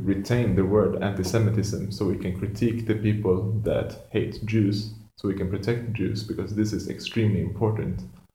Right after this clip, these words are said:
All of what we're talking about is hu-, are human beings. And when, uh, the Israeli government starts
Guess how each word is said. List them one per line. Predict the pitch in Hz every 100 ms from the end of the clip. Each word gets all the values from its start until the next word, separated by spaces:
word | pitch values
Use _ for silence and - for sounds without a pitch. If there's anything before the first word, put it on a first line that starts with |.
| _ _ -
All | 107 104
of | 101
what | 92
we're | 92 98
talking | 110 107 92
about | 90 95 - - - -
is | - - - - -
hu-, | - -
are | 95 90
human | 92 92 90
beings. | 104 101 - - - - - _ _ _ _ -
And | 95 90 90
when, | 98 92 90
uh, | 92 - - - - - _ _ _ -
the | 98 90
Israeli | 92 - 107 120 107
government | 101 107 98 95 95 - -
starts | - - 98 92 - - -